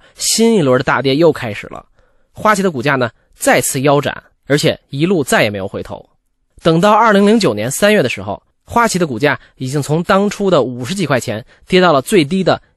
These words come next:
一美元。是的，你没有听错，一家有两百年历史、人人信赖的知名的公司，在金融危机来到的时候，股价可以跌去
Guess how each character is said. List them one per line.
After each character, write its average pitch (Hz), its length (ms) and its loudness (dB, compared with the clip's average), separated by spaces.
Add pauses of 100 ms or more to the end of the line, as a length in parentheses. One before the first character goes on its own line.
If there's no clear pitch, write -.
(100)
一 208 220 -2
美 87 180 -2
元。 64 260 -12 (840)
是 - 180 -2
的， 127 260 0
你 131 100 -6
没 135 80 0
有 175 80 6
听 139 200 -2
错， 123 260 -6 (240)
一 165 80 -6
家 202 140 2
有 165 120 4
两 135 280 2
百 208 120 2
年 127 160 0
历 127 140 -4
史、 78 300 -12 (180)
人 180 300 2
人 185 200 4
信 175 300 0
赖 156 160 0
的 123 100 -2
知 233 240 -4
名 156 140 2
的 120 80 -4
公 113 220 -8
司， 107 280 -8 (360)
在 - 180 2
金 208 160 2
融 214 140 4
危 214 100 4
机 202 140 0
来 135 200 0
到 180 80 0
的 156 80 -4
时 - 160 -8
候， 110 200 -4 (400)
股 131 200 -6
价 165 220 0
可 - 160 -4
以 147 120 -4
跌 196 200 0
去 170 240 -2